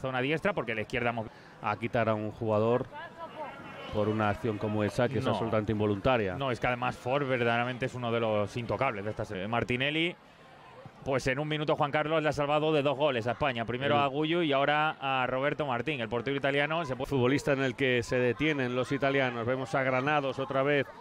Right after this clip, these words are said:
Speaker 2: El envío de Granados, ahora segundo palo, el remate, vuelve a sacar la pelota Martinelli. Sus compañeros, más atención, ahí vemos el remate del central, de
Speaker 1: Absolutamente
Speaker 2: Cubarsí.
Speaker 1: solo, solo.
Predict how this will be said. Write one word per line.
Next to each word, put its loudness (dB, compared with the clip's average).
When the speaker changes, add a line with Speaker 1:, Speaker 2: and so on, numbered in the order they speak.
Speaker 2:
El 0
envío 2
de 4
Granados, 2
ahora 2
segundo 2
palo, 4
el 2
remate, 0
vuelve 2
a 0
sacar 2
la 2
pelota 2
Martinelli. 2
Sus -2
compañeros, 2
más 2
atención, 2
ahí 2
vemos 0
el 4
remate 2
del 4
central, 2
de -4
Speaker 1:
Absolutamente -2
Speaker 2:
Cubarsí. 2
Speaker 1:
solo, -6
solo. -8